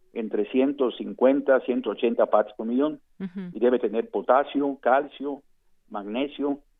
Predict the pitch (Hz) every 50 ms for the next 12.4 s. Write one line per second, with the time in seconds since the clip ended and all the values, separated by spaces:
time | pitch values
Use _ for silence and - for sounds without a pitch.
0 | _ _ - 113 - - 135 143 139 - - 120 104 - 107 - - 143 165 151
1 | 127 - 120 107 107 98 101 107 101 104 104 113 127 - - 120 107 - - 110
2 | - - 139 - 127 95 - 131 - - _ _ _ _ - 175 185 196 196 175
3 | 156 151 123 113 101 123 107 - 110 117 120 117 107 110 110 120 147 160 139 117
4 | - - - _ _ _ _ _ _ _ _ - _ _ - - - 104 - -
5 | - 107 107 101 92 98 - - 113 107 143 143 143 139 160 160 156 - - _
6 | _ - - - _ _ _ _ - - - 104 110 104 110 107 - 123 131 143
7 | 156 - 143 147 - 135 135 131 120 120 131 131 135 131 - 120 - - 110 107
8 | 104 - 113 107 113 120 127 131 127 123 - 160 151 - 143 135 139 - 139 165
9 | - _ - _ _ - 202 185 196 196 190 196 254 - - - - 110 - -
10 | 120 113 113 107 101 98 98 95 _ _ _ _ _ _ _ - 110 113 107 -
11 | - 127 135 151 165 160 156 139 135 135 147 147 139 135 123 117 107 - - 123
12 | 127 123 120 127 127 - 165 175